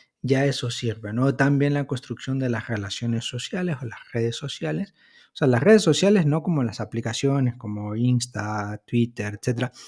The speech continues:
sino la red social, el, el individuo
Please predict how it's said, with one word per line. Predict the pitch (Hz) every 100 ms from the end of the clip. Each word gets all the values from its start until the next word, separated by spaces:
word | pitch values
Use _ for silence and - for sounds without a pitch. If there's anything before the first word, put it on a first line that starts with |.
| - -
sino | - 147 160 165 - - _
la | 123 117
red | 135 151 151
social, | 135 117 117 98 101
el, | 104 131
el | 131 117
individuo | 139 151 160 170 196 247 262 254 262 -